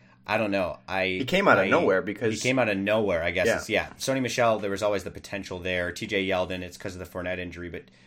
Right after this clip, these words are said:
Speaker 1: Tarik Cohen really was a guy that was on Drew's team that we just were mocking every week.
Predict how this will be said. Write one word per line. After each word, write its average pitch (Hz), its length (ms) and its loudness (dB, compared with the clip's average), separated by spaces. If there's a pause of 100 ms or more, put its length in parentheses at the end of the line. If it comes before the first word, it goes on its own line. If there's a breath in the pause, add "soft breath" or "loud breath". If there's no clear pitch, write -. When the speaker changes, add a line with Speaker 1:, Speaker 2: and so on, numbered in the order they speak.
(180 soft breath)
Speaker 1:
Tarik 143 260 -4
Cohen 117 320 0
really 101 240 -2
was 92 160 -4
a 92 60 -6
guy 92 260 2
that 90 120 -4
was 87 120 -8
on 92 120 -4
Drew's 87 220 -10
team 90 240 -6
that 85 160 -10 (800 soft breath)
we 101 140 -10
just 90 280 -8
were 85 180 -4
mocking 90 540 0
every 80 220 -6
week. 82 380 -10